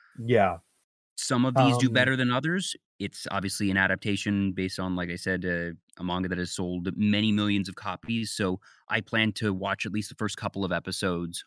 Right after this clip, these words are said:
Speaker 2: on this one, and, uh, we'll see where it goes from there, but it has my attention for sure.
Speaker 1: My thoughts next week on it, um, but I will say some interesting little things,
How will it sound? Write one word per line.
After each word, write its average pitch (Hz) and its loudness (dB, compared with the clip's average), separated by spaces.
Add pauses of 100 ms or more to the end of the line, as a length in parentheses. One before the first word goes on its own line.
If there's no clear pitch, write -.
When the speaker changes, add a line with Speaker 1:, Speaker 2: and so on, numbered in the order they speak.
(120)
Speaker 2:
on 92 0
this 90 -4
one, 87 0
and, 85 -2
uh, 85 -6 (360)
we'll 87 -4
see - -2
where 90 0
it 82 -8
goes 90 -2
from 92 -2
there, 87 0
but 87 -4
it 87 -8
has 113 0
my 101 -2
attention 92 -4
for 90 -14
sure. 67 -10 (360)
Speaker 1:
My 131 2
thoughts 160 6
next 135 0
week 139 2
on 147 6
it, 147 4
um, 117 6
but 113 6
I 113 8
will 151 6
say 151 6
some 123 -2
interesting 139 2
little 135 6
things, 139 4